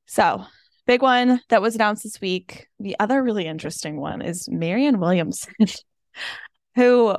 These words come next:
ran for president in twenty twenty. It's just triggering me back to my campaign days, is putting her hat in the ring for president, guys. So best-selling self-help author Marianne Williamson, who brought quirky spiritualism to the twenty twenty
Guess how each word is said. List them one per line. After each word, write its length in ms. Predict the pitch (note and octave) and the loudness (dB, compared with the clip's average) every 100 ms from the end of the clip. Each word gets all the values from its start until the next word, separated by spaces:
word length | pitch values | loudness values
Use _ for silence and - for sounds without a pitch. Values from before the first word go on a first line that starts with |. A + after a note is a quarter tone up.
| - | 0
ran 800 | F3 F3 C4 F#4+ C4+ A#3 A#3 A#3 | 0 2 4 4 2 2 0 -2
for 140 | A3+ | -2
president 380 | A3+ G3+ G3+ F#3+ | -2 -2 -2 -6
in 20 | |
twenty 260 | F#3+ F#3 F3+ | -4 -4 -4
twenty. 360 | F3+ E3 E3 | -4 -4 -2
It's 120 | E3 - | -4 -4
just 260 | F3 - | -8 -2
triggering 280 | G3+ G3 G3 | 0 2 0
me 100 | F3+ | 2
back 280 | E3 D#3 - | 0 0 -4
to 100 | F3 | -4
my 560 | D#3 D3+ D#3 - - - | -2 -2 -2 -4 -6 -4
campaign 400 | - D#3+ E3+ D#3+ | -6 -4 -2 -2
days, 440 | D#3 C#3+ - - - | 0 -2 -4 -10 -4
is 760 | F#3+ F#3+ F#3 F#3 F3+ - - - - | 2 4 4 0 -4 -8 -10 -12 -4
putting 200 | G3+ A3 | 0 2
her 60 | |
hat 160 | G#3+ A3+ | 2 0
in 80 | B3+ | 0
the 80 | A3+ | 0
ring 440 | C4 D4 E3+ - | 0 -2 -2 -8
for 80 | - | -12
president, 460 | F#3 A#3+ B3+ - - | -4 -4 -2 -6 -6
guys. 320 | - - - | -6 -6 -8
So 240 | - F3+ | -2 -2
best-selling 720 | F#3 F#3+ G#3 A#3+ A3+ A3 G#3+ - | 0 0 0 0 2 0 -2 -8
self-help 720 | - G#3 A3 A3 - G#3 G3 - | -4 0 0 -2 -4 -4 -4 0
author 400 | F#3 F#3 E3 E3 | 0 0 -2 -4
Marianne 320 | E3 E3 D#3+ | -4 -4 -4
Williamson, 640 | D#3+ D#3+ D#3 - D#3+ D#3+ - - - _ | -4 -4 -4 -2 -2 -4 -8 -18 -20 _
who 100 | G#3 | 0
brought 240 | G#3 G3 - | 2 0 0
quirky 380 | C4 C#4 F#4 | 2 2 0
spiritualism 800 | F#4 - A#3+ D#4 - D3+ - - F3 | -2 -2 -2 -2 -2 -4 -2 -6 -8
to 120 | - | -8
the 100 | D#3+ | -6
twenty 240 | - G3 | -2 -4
twenty 340 | F#3 F#3 F3 | -2 -2 -2